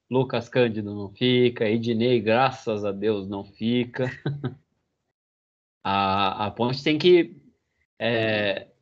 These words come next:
tem que renovar com o Felipe Albuquerque, é, que ele é contrato de empréstimo, mas depende do Grêmio.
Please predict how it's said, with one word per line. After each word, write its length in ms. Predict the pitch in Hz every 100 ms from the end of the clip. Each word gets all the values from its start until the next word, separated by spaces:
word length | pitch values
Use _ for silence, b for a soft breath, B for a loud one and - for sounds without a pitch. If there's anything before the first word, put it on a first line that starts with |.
| _ _
tem 120 | 120
que 140 | 113 139
renovar 520 | 139 147 123 135 139
com 100 | 139
o 40 | 131
Felipe 300 | 135 117 135
Albuquerque, 840 | 135 165 175 143 135 139 135 123 -
é, 300 | - 104 101 95
que 260 | 104 107 98
ele 140 | 117
é 40 | 127
contrato 480 | 135 127 120 117
de 80 | 127
empréstimo, 760 | 120 117 127 143 143 - 104 107
mas 220 | 107 110
depende 340 | 113 - 113 104
do 120 | 127
Grêmio. 560 | 127 127 123 117 113